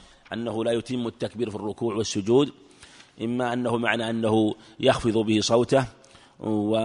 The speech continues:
أو أنه لا يكبر، فأراد رحمه الله أنه يأتي بالتكبير ويأتي به تاما في الركوع وكذلك في السجود.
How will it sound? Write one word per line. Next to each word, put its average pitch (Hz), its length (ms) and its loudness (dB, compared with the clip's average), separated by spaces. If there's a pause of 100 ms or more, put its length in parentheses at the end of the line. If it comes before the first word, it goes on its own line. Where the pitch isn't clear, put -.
(180)
أو 131 340 4
أنه 120 400 2
لا 113 140 2
يكبر، 120 580 0 (320)
فأراد 120 360 0
رحمه 107 440 -2
الله 117 380 -2
أنه 110 560 -2 (300)
يأتي 113 360 2
بالتكبير 117 720 -2 (160)
ويأتي 110 380 -2
به 107 340 -4
تاما 123 600 0 (1120)
في 113 380 -2 (180)
الركوع 110 520 -2
وكذلك 113 400 -2
في 107 60 -8
السجود. 90 300 -10